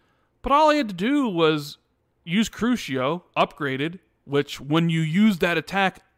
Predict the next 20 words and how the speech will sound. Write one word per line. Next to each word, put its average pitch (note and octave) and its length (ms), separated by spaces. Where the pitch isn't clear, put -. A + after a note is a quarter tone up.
upgraded, F3+ 680
it D#3 140
spreads F3+ 340
out F#3+ 180
the F3+ 60
curses F#3+ 460
to - 140
other E3 200
enemies, G#3 580
and G3 140
then G#3+ 160
use G#3+ 560
the E3+ 100
killing B3+ 380
curse, E3 520
and G#3+ 200
if A3 180
you A3 140
upgrade B3+ 420
that, D#4 240